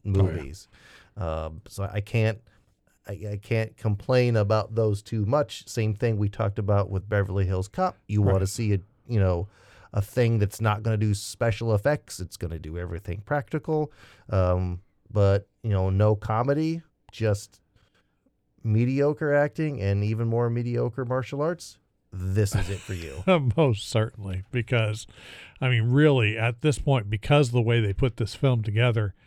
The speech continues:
Speaker 1: he has to carry the whole film. I mean, if, if he can't carry it, it's not going to work because they brought in, uh,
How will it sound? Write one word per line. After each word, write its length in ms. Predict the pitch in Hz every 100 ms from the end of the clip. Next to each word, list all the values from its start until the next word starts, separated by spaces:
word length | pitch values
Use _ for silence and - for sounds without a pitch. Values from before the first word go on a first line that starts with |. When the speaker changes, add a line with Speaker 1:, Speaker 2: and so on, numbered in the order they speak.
| _ _ _
Speaker 1:
he 200 | - 156
has 260 | 135 123 -
to 80 | 110
carry 300 | - 120 101
the 100 | 95
whole 180 | 95 82
film. 300 | - - - _ _ _ _ _
I 100 | 120
mean, 200 | 107 104
if, 160 | 101 -
if 180 | 110 -
he 120 | 147
can't 340 | - 175 156
carry 340 | - 170 139 113
it, 100 | - -
it's 300 | 123 - 127
not 340 | 123 120 113
going 240 | 120 110
to 60 | 98
work 340 | 101 120 98 -
because 560 | 117 - 113 107 104 - - - - _ -
they 220 | 120 123
brought 360 | 113 139 131 139
in, 360 | 139 131 123
uh, 640 | 120 - 120 113 107 104